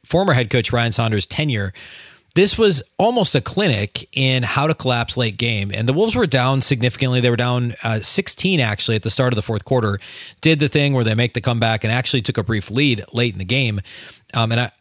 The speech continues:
I wonder what Gerson Rosas was, what was going through his mind. Would he have fired him after win,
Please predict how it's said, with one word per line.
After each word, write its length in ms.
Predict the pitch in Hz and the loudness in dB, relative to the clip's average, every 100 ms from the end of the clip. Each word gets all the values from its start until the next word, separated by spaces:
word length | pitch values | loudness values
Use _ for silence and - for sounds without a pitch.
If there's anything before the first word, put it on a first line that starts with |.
| _ _ | _ _
I 140 | 143 190 | -2 0
wonder 300 | 135 110 117 | 0 0 0
what 180 | 113 | 0
Gerson 280 | - 117 113 | 0 0 2
Rosas 360 | 135 - 110 - | 2 2 -2 -2
was, 180 | 107 95 | -4 -6
what 200 | - 120 | -4 -4
was 80 | 110 | -2
going 180 | 123 107 | -2 0
through 120 | 101 | 0
his 180 | 160 127 | 0 2
mind. 220 | 104 98 | -2 0
Would 120 | 131 | 0
he 140 | 143 139 | 4 2
have 100 | 120 | 2
fired 240 | 127 127 | 0 2
him 100 | 113 | 2
after 240 | 117 - 104 | 0 0 -2
win, 480 | 139 185 107 117 | 2 2 2 -2